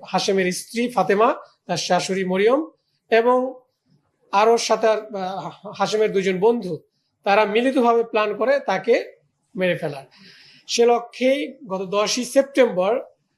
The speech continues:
যখন এই ফাতেমার বাসায় যায় দুলাল ভিকটিম, তখন আগে থেকেই পরিকল্পিত ছিল যে তাকে ঘুমের ওষুধ খাইয়ে তাকে অচেতন করা হবে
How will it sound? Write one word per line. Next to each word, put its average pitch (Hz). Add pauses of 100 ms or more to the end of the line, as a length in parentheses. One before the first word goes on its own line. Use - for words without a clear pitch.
(220)
যখন 220 (480)
এই 190
ফাতেমার 214
বাসায় 190
যায় 185
দুলাল 180 (500)
ভিকটিম, 214 (540)
তখন 262 (680)
আগে 202
থেকেই 269
পরিকল্পিত 247
ছিল 240
যে 247
তাকে 220
ঘুমের 220
ওষুধ 233
খাইয়ে 220 (320)
তাকে 180 (300)
অচেতন 214
করা 233
হবে 240